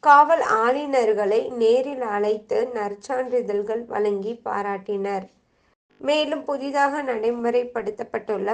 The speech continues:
மூன்று சட்டங்கள் குறித்த காவல் அதிகாரிகள் முதல் காவல் ஆளுநர்கள் வரை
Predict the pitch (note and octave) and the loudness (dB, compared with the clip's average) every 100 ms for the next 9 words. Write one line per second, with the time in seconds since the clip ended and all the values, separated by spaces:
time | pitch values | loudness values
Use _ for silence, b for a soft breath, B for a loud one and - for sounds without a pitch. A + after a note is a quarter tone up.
0 | A#3 A#3 A3+ B3 B3 C#4 C4+ A#3 A3+ A3+ | -4 -4 -4 -4 -6 -8 -6 -8 -6 -4
1 | A#3+ A#3 A#3+ G#3+ F#3 - A3+ - B B | -4 -8 -8 -6 -6 -4 -4 -4 B B
2 | _ C#4+ C#4 C#4+ D#4 - A3+ G#3 A#3 B3+ | _ 8 8 8 4 2 -2 0 2 2
3 | B3 A#3+ C4 A#3 F#3+ G3+ - - A3 G#3 | 2 -2 -4 -6 -6 -4 -6 -4 -2 -2
4 | G#3+ B3 - G3+ G3 G#3+ A3+ G#3+ G#3+ A3 | -2 -2 -2 -6 -4 -4 -4 -6 -6 -6
5 | A3 G3 F#3+ | -6 -6 -4